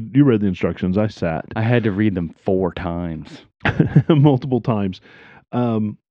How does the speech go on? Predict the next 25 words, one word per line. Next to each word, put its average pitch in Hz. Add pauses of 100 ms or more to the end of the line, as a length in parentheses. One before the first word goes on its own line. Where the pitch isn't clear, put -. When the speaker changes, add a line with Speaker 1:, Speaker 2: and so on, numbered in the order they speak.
(600)
Speaker 1:
so 170
it 196
is, 220
it, 160 (280)
it's 165
a 160
great 147
system. 127
I 123
think 127
the 113
install 117
is 104
a 107
little 107
more 110
difficult 101
than, 95 (340)
um, 87 (760)
what 117
it 104
looks 85
like. 151
Even, 165
even 185